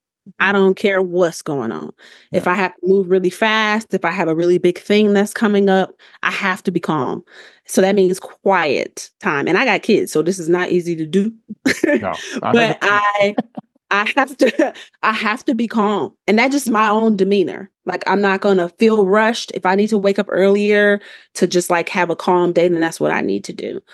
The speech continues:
Speaker 2: Yeah.
Speaker 1: I also take walks pretty much every day, even in the wintertime when it's cold, because I just need walks. Walks are really helpful for me to, like, process the day. They're really helpful.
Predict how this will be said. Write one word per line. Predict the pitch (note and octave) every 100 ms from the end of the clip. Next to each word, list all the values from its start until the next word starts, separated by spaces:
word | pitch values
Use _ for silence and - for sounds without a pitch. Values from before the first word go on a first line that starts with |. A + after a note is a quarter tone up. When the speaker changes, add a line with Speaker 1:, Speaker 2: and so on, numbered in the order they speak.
| - -
Speaker 2:
Yeah. | D3
Speaker 1:
I | G3
also | A3
take | A#3 - -
walks | E3+ F3 A#3 A3+ - - - _
pretty | B3 A#3+
much | B3+ -
every | A3+ B3+ C4
day, | C#4+ D4+ D4+ _ _
even | G#3 A3+
in | A3+
the | A3
wintertime | A3+ A#3 A#3 A#3
when | A3
it's | G#3+
cold, | - A3 G#3+ G#3 - - - -
because | E3+ - F#3+ F3+ F3 -
I | F3
just | F#3+
need | F#3 F3+
walks. | D#3+ D3 E3 E3+ -
Walks | E3 F3+
are | F3
really | E3 E3
helpful | E3 F3 - F3
for |
me | F3+ D#3
to, | D#3
like, | -
process | - - - - _ _ _
the | -
day. | A#3 A#3+ A3+ A3 - - _
They're | F#3
really | F#3 E3+
helpful. | F3+ -